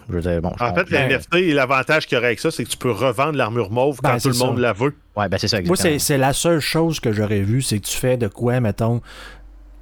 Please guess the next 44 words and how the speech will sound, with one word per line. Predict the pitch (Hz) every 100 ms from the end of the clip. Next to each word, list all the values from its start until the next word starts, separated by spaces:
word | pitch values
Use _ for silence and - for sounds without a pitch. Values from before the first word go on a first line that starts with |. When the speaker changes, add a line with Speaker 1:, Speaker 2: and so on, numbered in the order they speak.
| -
Speaker 3:
une | 143
saison, | - 143 127 117 131 147
il | 120
y |
a | 117 135
un | 127 117
gagnant, | 131 120 117 123 139
il |
y | 127
a |
un | 117
leaderboard, | 120 123 117 107 131 123
le | 117
gars, | 113 127
il | 113
gagne, | 120 131
il | 113
gagne | 120 123 127
un | 113 110 - 131
item, | 117 131 135 135
en | 113
guillemets, | 117 110 120 139
qui | 117
est | 107
à | 117
lui. | 107 113 139 - - - - - -
Speaker 1:
Unique, | 120 110 107
unique, | 107 101 214
unique. | 175
Speaker 3:
Unique, | 156 156 175 - - -
que | 147 143
personne | - 139 - 139
d'autre | 139 160 143
aura | 123 135
jamais | 123 123 143
dans | 143 120
le |
jeu, | 110 127 156 160 - - - -
mais | 143 127
tu | - 127
lui | 123
donnes | 135 156
une | 131 123
valeur, | 123 120 139 151 147